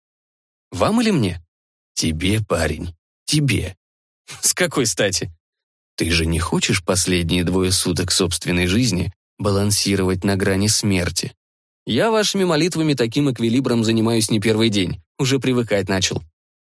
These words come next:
«Чуть позже я тебе покажу, что действительно значит оказаться на пороге,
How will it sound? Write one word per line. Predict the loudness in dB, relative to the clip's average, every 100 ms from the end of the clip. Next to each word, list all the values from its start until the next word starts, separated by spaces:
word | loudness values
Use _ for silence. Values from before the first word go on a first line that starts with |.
| _ _ _ _ _ _ -6
«Чуть | 0 0 -2
позже | 0 0 2 2
я | 0
тебе | 0 -2 -2
покажу, | -2 0 2 2
что | 0 0
действительно | 0 0 0 0 0 0 0
значит | 2 2 0 -2 -10 _ -6
оказаться | -2 0 2 0 0 0
на | 0
пороге, | 0 0 0 -2 -10